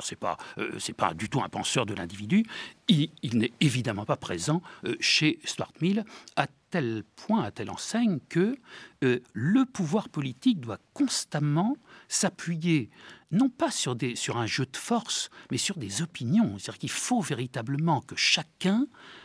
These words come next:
donne son opinion en politique. C'est-à-dire que c'est plutôt un, un, un théoricien de, de, de l'opinion, euh, politique, plutôt que, alors que chez Bentham, le, le problème peut pas se jouer comme ça. Le problème est, est,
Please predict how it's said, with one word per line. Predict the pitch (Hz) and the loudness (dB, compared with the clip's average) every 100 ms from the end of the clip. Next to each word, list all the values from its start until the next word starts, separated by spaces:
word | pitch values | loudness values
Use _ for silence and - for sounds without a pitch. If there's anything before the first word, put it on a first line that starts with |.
| - | -16
donne | 101 107 190 240 254 247 - - | -12 0 4 6 6 4 0 -8
son | - - 156 127 170 | -2 2 4 6 4
opinion | 196 165 139 202 233 98 - | 4 0 4 8 6 4 -6
en | - | -10
politique. | - - - - - - - - | -8 -8 -8 -12 -14 -16 -20 -4
C'est-à-dire | 175 165 123 | -2 0 -2
que | - | -2
c'est | - 220 | 0 0
plutôt | 208 170 262 | 0 2 4
un, | 151 139 | 4 2
un, | - 160 | -4 -4
un | 143 | -2
théoricien | - 180 131 - - 254 | 2 4 4 0 0 0
de, | 180 120 117 - - | 0 -2 -4 -6 -8
de, | - 151 | -4 -4
de | 107 | -2
l'opinion, | 107 160 240 - 170 175 220 277 120 - | 2 4 4 2 6 8 8 8 4 -6
euh, | 113 101 | -6 -6
politique, | - 123 107 - 240 | -2 -4 0 0 0
plutôt | - - 247 | 0 2 2
que, | - - - | 4 2 2
alors | 127 - | 0 0
que | |
chez | - - | 0 0
Bentham, | 98 98 226 | -2 2 4
le, | 165 135 | 6 4
le | 123 | -2
problème | - 160 | 0 0
peut | 135 | 2
pas | 117 | -2
se | 107 | -2
jouer | 120 110 | -4 -4
comme | 156 | -4
ça. | 151 226 151 - - - | -2 0 0 -2 -12 -6
Le | 117 | -4
problème | - 110 151 214 226 - - - | -2 2 4 6 4 -4 -2 0
est, | - | 2
est, | - | 0